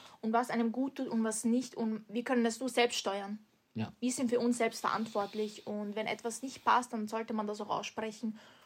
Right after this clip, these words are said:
Speaker 1: Und genauso, wenn etwas, aber etwas Positives ist, sollte man das, finde ich, auch sagen.
Speaker 2: Genau.
Speaker 1: Weil wir haben viele Gedanken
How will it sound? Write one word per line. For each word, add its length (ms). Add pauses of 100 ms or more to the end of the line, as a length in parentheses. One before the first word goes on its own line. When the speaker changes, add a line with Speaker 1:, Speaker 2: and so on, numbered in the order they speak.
(100)
Speaker 1:
Und 120
genauso, 380
wenn 80
etwas, 340
aber 320 (280)
etwas 240
Positives 640
ist, 100
sollte 240
man 140
das, 140
finde 140
ich, 100
auch 160
sagen. 400 (180)
Speaker 2:
Genau. 400 (180)
Speaker 1:
Weil 280
wir 100
haben 180
viele 300
Gedanken 640